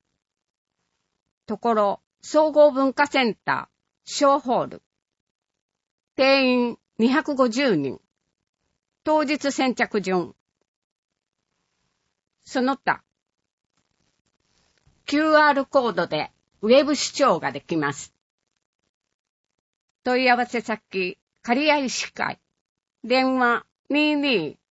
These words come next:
一六二二。キューアールコードが載っています。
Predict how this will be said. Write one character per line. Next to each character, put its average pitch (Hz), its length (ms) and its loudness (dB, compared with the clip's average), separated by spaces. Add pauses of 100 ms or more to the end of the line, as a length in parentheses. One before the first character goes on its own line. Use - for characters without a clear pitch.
(120)
一 240 220 -6
六 262 280 0
二 180 260 2
二。 165 320 -4 (1400)
キ 311 120 -2
ュ 320 80 -2
ー 320 140 4
ア - 20 4
ー 311 40 0
ル 294 120 -4
コ 302 180 -4
ー 240 40 -4
ド 233 100 -6
が 214 120 0
載 147 120 -4
っ - 20 -20
て - 220 -8
い 156 80 -4
ま 143 160 -4
す。 - 160 -16